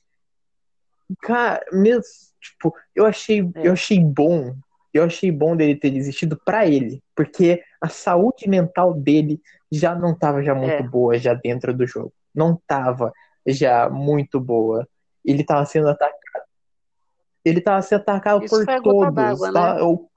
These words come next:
Speaker 1: ca-, o menino respirava, era atacado. Ele beijava o Gilberto, era atacado. Gente,
Speaker 2: É.
Speaker 1: a perseguição que esse menino teve dentro da casa foi algo inusitado, foi, foi algo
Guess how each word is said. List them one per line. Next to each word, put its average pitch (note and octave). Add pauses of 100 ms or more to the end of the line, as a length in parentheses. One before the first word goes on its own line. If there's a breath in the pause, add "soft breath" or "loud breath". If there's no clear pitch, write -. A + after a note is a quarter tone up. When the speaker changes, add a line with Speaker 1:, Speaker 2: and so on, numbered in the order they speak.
(120)
Speaker 1:
ca-, G#3
o G3+
menino G#3+
respirava, G#3+
era G3
atacado. C3+ (460)
Ele F3
beijava G#3
o G3+
Gilberto, F#3
era F#3+
atacado. D3+
Gente, F#3+ (120)
Speaker 2:
É. D3 (160)
Speaker 1:
a F3+
perseguição G#3+
que G3+
esse -
menino D#3+
teve C#3+
dentro D#3+
da D#3+
casa D3 (400)
foi G3
algo G3
inusitado, E3+
foi, A2+
foi B2+
algo C3+